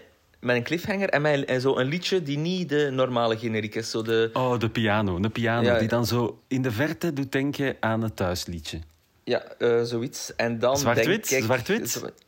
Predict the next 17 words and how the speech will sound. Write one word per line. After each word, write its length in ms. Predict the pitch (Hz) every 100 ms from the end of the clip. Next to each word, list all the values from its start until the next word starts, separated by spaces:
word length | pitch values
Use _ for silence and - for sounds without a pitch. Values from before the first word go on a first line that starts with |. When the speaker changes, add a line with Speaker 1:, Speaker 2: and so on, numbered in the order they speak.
| _
Speaker 1:
nee, 180 | - 117
ik 60 | 113
denk 140 | 117
niet 140 | 151 147
dat 100 | 131
we 60 |
zwart-wit 320 | 120 117 117
Speaker 2:
Nee? 80 | 190
Speaker 1:
gaan. 180 | 208 101
Ik 60 | 120
Speaker 2:
Oké. 120 | 127
Speaker 1:
denk 120 | 131
dat 120 | 127
we 160 | 127 113
in 120 | 113
kleur 320 | - 139 175
blijven. 380 | 156 170 175